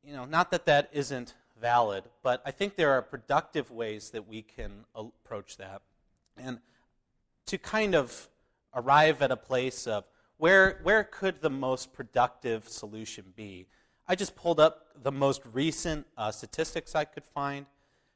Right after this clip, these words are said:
and it's really interesting on a website called Church Track. You can look it up yourself. Uh, I think it was very interesting.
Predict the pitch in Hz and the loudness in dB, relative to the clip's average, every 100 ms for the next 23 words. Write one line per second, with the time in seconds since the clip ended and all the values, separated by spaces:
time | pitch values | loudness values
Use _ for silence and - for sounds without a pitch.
0 | _ 123 113 113 113 _ _ _ 151 - | _ -10 -8 -8 -10 _ _ _ -8 -6
1 | 151 190 190 165 160 147 170 151 127 117 | 4 6 6 4 -4 -6 -4 -2 0 0
2 | 131 - 117 110 - - 139 - - 127 | -2 -2 -6 -8 -12 -8 -8 -8 -4 -4
3 | - 110 - 107 107 110 101 104 95 - | -4 -14 -16 -12 -10 -10 -12 -14 -16 -12
4 | 104 - _ _ _ _ _ _ _ _ | -12 -12 _ _ _ _ _ _ _ _
5 | _ _ _ _ _ _ - 151 156 - | _ _ _ _ _ _ -2 2 2 0
6 | 285 214 156 131 156 151 147 147 - 147 | 2 4 4 4 6 6 4 -4 -10 -10
7 | 151 151 - - 123 120 | -6 -8 -6 -6 -8 -10